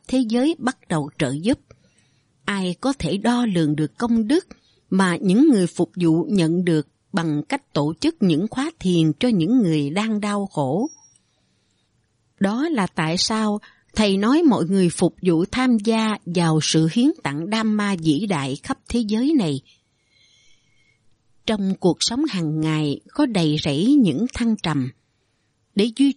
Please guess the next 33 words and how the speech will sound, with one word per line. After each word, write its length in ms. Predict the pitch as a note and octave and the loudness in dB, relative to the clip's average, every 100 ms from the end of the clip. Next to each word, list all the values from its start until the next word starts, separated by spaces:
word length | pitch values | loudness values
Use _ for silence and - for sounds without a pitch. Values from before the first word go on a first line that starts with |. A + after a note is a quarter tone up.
| - | 0
trì 260 | F3+ E3+ | 2 2
được 200 | D#3 E3 - | 2 0 0
sự 260 | - F3 | -2 -2
bình 260 | D#3+ E3+ D3+ - | 0 0 -2 -4
tâm 320 | G#3+ A#3 A#3 G3 F3 | -2 -2 -2 -2 -2
và 120 | D#3 | -4
tạo 280 | - D3 E3 | -4 -6 -4
ra 140 | G#3+ - | -6 -6
tình 200 | E3+ D3 - | -4 -4 -4
thương 340 | F#3+ G#3 G3+ F#3+ | -2 0 0 -4
và 200 | B2+ D#3+ | -4 -4
lòng 220 | C#3+ D3 C3+ - | -2 -4 -6 -6
trắc 260 | C#4 _ | -10 _
ẩn, 380 | D#3+ C#3 D3+ C4+ - _ _ _ - | -10 -6 -4 -6 -8 _ _ _ -4
mặc 200 | F#3+ F3+ - | -2 -2 -2
cho 100 | C4 | 0
những 300 | B3 F3 E3+ | 2 0 0
sóng 300 | - C4+ D4 | -2 0 2
gió 180 | B3+ D#4+ D#4+ | 0 0 0
này 260 | F3+ D3+ D3 - - | 0 0 -4 -14 -12
là 380 | - F3+ E3+ D#3 | -4 -2 0 -2
sự 260 | - - E3+ | -4 -2 -2
luyện 300 | E3+ D3+ F3 | -2 -2 -4
tập 200 | - B2+ - | -6 -8 -4
Vipassana. 880 | A3 G#3+ C4+ - A#3 A3 G#3+ G#3+ G#3 _ _ _ _ _ _ _ _ _ _ _ _ _ _ _ _ - | -4 -2 -2 -2 -4 -4 -4 -4 -6 _ _ _ _ _ _ _ _ _ _ _ _ _ _ _ _ -2
Khi 280 | C4+ C4+ | 2 4
một 200 | A#3+ G3 | 4 2
người 200 | G3 F#3 | 2 0
hành 260 | E3 F#3 E3+ | 0 -2 -2
thiền 240 | F3+ E3 D#3+ | 0 2 2
Vipassana 760 | B3 A#3+ D#4+ - B3 A#3 A#3 | 0 -2 -2 -2 -2 0 -2
phục 240 | A3+ - - E3 | -2 -4 -4 -2
vụ 220 | C#3 | -2